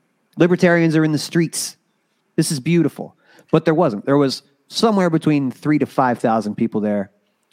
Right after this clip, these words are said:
and it was a total success. She's a, obviously, she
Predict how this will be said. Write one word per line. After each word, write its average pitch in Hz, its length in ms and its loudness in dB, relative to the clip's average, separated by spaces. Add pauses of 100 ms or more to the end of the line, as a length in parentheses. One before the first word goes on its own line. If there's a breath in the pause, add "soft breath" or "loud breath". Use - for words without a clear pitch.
and 123 120 -2
it - 20 0
was 110 140 -4
a 113 60 -6
total 123 360 -2
success. - 640 -8 (680 soft breath)
She's 151 440 -2
a, 123 180 0 (240)
obviously, 151 760 0
she - 280 -6